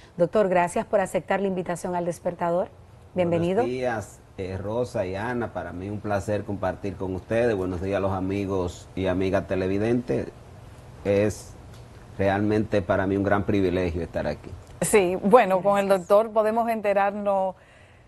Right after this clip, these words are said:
Speaker 3: de buenas noticias después de las negociaciones del Colegio Médico Dominicano con las A R S. Cual, eh, sabemos que varios procedimientos fueron incluidos y sería muy útil para los televidentes, para todos nosotros,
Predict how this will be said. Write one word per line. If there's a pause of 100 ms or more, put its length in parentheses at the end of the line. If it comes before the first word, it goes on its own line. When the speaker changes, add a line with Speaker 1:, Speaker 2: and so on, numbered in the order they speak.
(220)
Speaker 3:
de
buenas
noticias
después
de
las
negociaciones
del
Colegio
Médico
Dominicano
con
las
A
R
S. (540)
Cual,
eh,
sabemos
que
varios
procedimientos
fueron
incluidos (500)
y
sería
muy
útil
para
los
televidentes,
para
todos
nosotros,